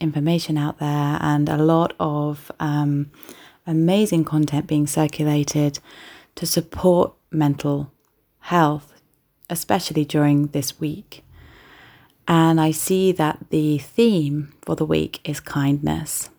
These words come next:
So I really want to dive into how I see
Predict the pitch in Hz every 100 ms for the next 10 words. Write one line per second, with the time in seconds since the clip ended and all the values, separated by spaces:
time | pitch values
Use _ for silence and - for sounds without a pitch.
0 | _ _ _ _ _ - - - - _
1 | - 170 170 175 - 175 185 220 220 214
2 | 170 160 151 151 - 156 156 156 - 143
3 | 143 143 139 - _ _ - - 170 180
4 | 185 - 165 160 160 165 - - 147 147
5 | 143 143